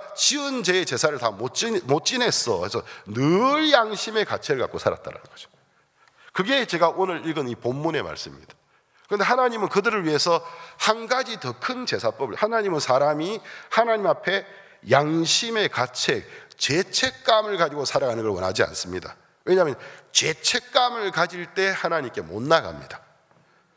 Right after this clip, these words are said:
그러니까 죄책감 속에 빠져 있으면 하나님께 못 나가고,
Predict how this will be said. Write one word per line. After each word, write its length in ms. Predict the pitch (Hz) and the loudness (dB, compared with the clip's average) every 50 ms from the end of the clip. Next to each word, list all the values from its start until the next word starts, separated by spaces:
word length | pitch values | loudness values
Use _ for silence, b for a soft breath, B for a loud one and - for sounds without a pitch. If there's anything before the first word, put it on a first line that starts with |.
| b b b b b b b b b | b b b b b b b b b
그러니까 240 | - 226 226 185 - - - - - | 4 6 6 6 4 0 -16 -6 0
죄책감 640 | - - 160 156 - - 262 262 - - 262 262 247 | 2 2 2 2 2 2 0 2 2 0 0 0 -2
속에 240 | - 247 233 220 202 | -4 0 2 0 2
빠져 260 | - - 190 190 185 | 2 0 0 0 0
있으면 260 | 170 - - 147 151 | 0 -2 0 0 0
하나님께 460 | 143 214 214 226 214 185 170 170 151 | 0 0 0 0 0 -2 -2 -4 -4
못 220 | 117 104 117 147 180 | -2 0 0 0 0
나가고, 720 | 196 214 220 214 214 220 190 180 175 170 190 208 214 208 | 2 2 2 2 4 2 2 0 0 2 2 2 2 0